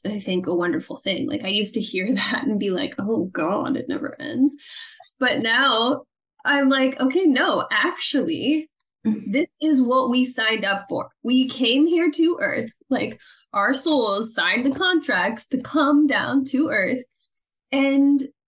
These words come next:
play this game. And what is the game? The game is moment to moment. It's feeling all the feelings. It's, like, experiencing the full range of human emotion and playing the game of always coming back to, "Well, what do I wanna feel right now?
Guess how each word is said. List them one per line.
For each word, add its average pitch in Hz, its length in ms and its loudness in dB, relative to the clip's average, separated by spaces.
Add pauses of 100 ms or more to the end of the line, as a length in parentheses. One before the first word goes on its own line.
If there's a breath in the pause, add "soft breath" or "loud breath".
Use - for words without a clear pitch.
(400)
play 277 260 0
this 349 220 0
game. 285 340 -2 (460)
And 240 180 2
what 254 180 2
is 302 180 2
the 320 80 0
game? 302 420 0 (300 loud breath)
The 208 80 -6
game 226 260 0
is 254 140 2
moment 247 360 2
to 247 80 -4
moment. 262 400 2
It's - 200 -4
feeling 240 360 2
all 233 160 2
the 226 80 -4
feelings. 240 580 -2
It's, - 380 0 (320)
like, 208 260 -4
experiencing 269 640 2
the 247 100 2
full 247 200 0
range 247 260 0
of 233 100 -6
human 233 300 0
emotion 233 560 -2 (540 loud breath)
and 220 240 0
playing 247 340 0
the 240 120 2
game 240 220 2
of 220 180 -2
always 214 300 0
coming 226 320 2
back 208 280 0
to, 220 340 -2
"Well, 202 360 -4
what 214 220 -4
do 254 100 2
I 262 40 4
wanna 240 220 2
feel 233 200 0
right 190 200 -2
now? - 460 -4